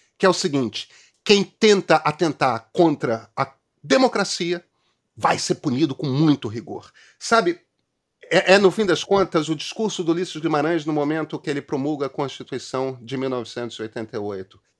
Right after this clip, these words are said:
A gente precisa olhar pros traidores da pátria, que são os traidores da Constituição,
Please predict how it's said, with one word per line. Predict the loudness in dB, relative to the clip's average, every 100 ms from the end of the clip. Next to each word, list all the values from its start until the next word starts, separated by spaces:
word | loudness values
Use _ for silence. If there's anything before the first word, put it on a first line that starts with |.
| _ 0
A | 2
gente | 4 2 2
precisa | -2 -2 -2 -6 -4 -4 0
olhar | 0 4 4 2 0
pros | -8 -8
traidores | -2 -2 -2 0 0 0 -4 -8
da | -10
pátria, | -6 -4 -4 -6 -10 -12
que | -12
são | -6 2 2
os | 2
traidores | -2 -4 -2 -2 -2 -4
da | -8 -10
Constituição, | -10 -10 -12 -14 -14 -12 -6 -4 -4 -6